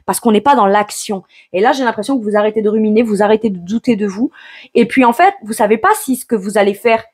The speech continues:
c'est la bonne façon de faire, mais vous le constaterez de toute façon. Si ça porte pas ses fruits ou qu'il n'y a pas au-, un minimum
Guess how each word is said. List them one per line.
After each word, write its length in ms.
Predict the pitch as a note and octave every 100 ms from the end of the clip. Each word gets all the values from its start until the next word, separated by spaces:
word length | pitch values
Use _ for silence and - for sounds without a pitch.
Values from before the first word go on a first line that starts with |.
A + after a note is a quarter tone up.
| -
c'est 220 | - C4
la 140 | G3+
bonne 340 | F#3+ E3+ B3 A3
façon 260 | G#3 G#3+
de 140 | G#3 F#3+
faire, 300 | - E3+ - _
mais 140 | G#3
vous 140 | G#3+ A#3
le 80 | -
constaterez 680 | E4+ F4 - D4 - D#4
de 140 | A3+ B3
toute 200 | B3+ -
façon. 300 | A3+ A3+ G3+ - -
Si 160 | -
ça 140 | F#4+ F4
porte 280 | C4+ - B3
pas 180 | B3+
ses 140 | B3 B3
fruits 220 | - C#4+
ou 60 | -
qu'il 200 | G#3+ - - - -
n'y 80 | G3+
a 60 |
pas 300 | - C#4+ C#4 -
au-, 180 | A3 A3
un 100 | G#3
minimum 840 | A#3+ C4 C4 B3 B3 C#4 C4 G#3+